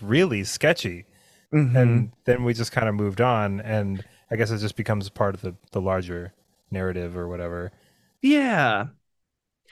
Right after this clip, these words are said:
Speaker 2: I don't know. <sighs> I feel, like I said, you know, I feel like Brahm holding back his information about, like,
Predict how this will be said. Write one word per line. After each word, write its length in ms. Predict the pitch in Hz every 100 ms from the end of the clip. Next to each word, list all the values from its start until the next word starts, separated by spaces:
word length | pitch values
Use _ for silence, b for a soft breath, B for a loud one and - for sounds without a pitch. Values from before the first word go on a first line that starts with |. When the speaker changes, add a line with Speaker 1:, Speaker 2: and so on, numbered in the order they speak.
| b _
Speaker 2:
I 100 | 233
don't 120 | 240 175
know. 280 | 147 139 -
<sighs> 1600 | - - - _ _ _ _ _ _ _ _ _ _ _ _ -
I 60 | 196
feel, 400 | - 277 226 190
like 180 | 208 196
I 80 |
said, 300 | 160 160 135
you 60 | 135
know, 100 | 135
I 80 | 139
feel 180 | - 214
like 180 | 170
Brahm 580 | 131 139 135 135 135 135 _ _ _ _ _ _
holding 500 | - - 165 160 165 135
back 320 | 123 135 -
his 300 | 147 131 123
information 800 | 131 127 131 120 120 - 127 123
about, 200 | 120 101
like, 140 | 113